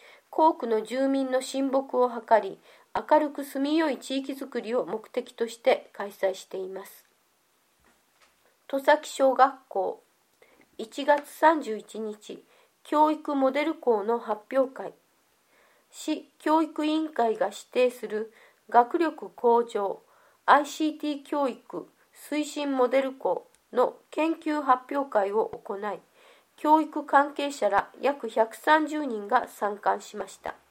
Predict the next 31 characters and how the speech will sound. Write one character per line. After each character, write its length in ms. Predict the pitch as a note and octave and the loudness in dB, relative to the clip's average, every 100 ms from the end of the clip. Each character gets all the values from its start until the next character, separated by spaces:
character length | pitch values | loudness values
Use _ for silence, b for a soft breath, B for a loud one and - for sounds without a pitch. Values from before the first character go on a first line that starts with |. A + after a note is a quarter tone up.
| _ _ b b b b b | _ _ b b b b b
五 140 | - B3+ | 2 2
年 260 | D#4 E4+ | 4 2
生 240 | E4+ C4 A3+ | 2 2 2
と 120 | A3 | 0
六 280 | G#3+ A3 C4+ | -2 -2 0
年 220 | C#4 C#4+ | 0 -2
生 260 | C#4 G#3+ G3 | -4 -4 0
の 180 | G3+ | -2
複 240 | E3 - D4+ | -2 -6 -8
式 240 | - D#4 | -8 0
学 260 | C#4+ D4 - | 6 6 6
級 200 | A3+ G#3+ | -10 -8
と 340 | - G3+ - B B B | -2 -2 -4 B B B
一 260 | G#3 - D#4 | -16 -6 0
年 220 | E4+ E4+ | 2 2
生 200 | - A3+ | 2 2
の 120 | G#3 | 0
教 260 | G3 A#3+ B3 | 0 2 2
室 220 | - F#3 | -2 -6
で 120 | G3+ | -2
は、 220 | G3+ G3 - B B B | 0 -2 -4 B B B
共 300 | - B3 C4 | -4 2 4
に 300 | C4+ C4 - - | 4 0 -4 -2
国 300 | B3 B3 C#4+ | -2 0 4
語 120 | D#4+ | 4
の 120 | G#3 | 4
授 200 | C#4 D4 | 0 -4
業 200 | D4 A#3+ | 2 2
を 180 | A3 C4+ | 4 2
公 240 | C4+ G#3 | 2 -2
開。 260 | - - D#3+ | -2 -4 -4